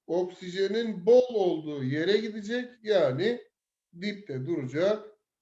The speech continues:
diyoruz. Peki, ikincisi basınç.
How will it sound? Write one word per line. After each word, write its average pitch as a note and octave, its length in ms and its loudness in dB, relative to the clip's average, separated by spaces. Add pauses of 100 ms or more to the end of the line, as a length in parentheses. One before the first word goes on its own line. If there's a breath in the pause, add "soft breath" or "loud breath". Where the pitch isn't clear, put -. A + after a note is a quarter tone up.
(120)
diyoruz. B2 920 -6 (880)
Peki, - 540 -4 (280)
ikincisi A#3+ 1040 -2 (2250)
basınç. A3 840 0